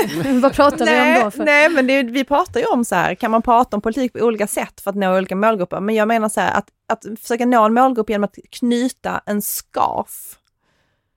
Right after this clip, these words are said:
Speaker 2: Det är liksom lika dumt som Isabella Löwengrips uttalande om att kvinnor röstar med k-, för mycket känslor. Alltså det är ju liksom i, i, i samma fåra, skulle jag säga.
Speaker 1: I samma låda.
Speaker 2: Ja. Och det är bara, nej, jag,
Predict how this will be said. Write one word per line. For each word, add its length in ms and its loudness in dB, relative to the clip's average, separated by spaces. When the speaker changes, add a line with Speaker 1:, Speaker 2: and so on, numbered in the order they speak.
Speaker 2:
Det 120 -6
är 80 0
liksom 220 2
lika 560 4
dumt 520 -2
som 180 -6
Isabella 340 0
Löwengrips 600 0
uttalande 840 -2
om 200 -4
att 120 -4
kvinnor 420 -2
röstar 360 -6
med 200 -4
k-, 140 -14
för 120 -8
mycket 260 -6
känslor. 560 -6
Alltså 200 0
det 100 -2
är 40 0
ju 60 0
liksom 200 -8
i, 80 -6
i, 60 -2
i 80 -6
samma 400 0
fåra, 460 2
skulle 240 -6
jag 160 0
säga. 400 -2
Speaker 1:
I 60 -12
samma 280 0
låda. 340 2
Speaker 2:
Ja. 360 0
Och 140 -8
det 160 -8
är 180 -2
bara, 360 2
nej, 200 0
jag, 420 2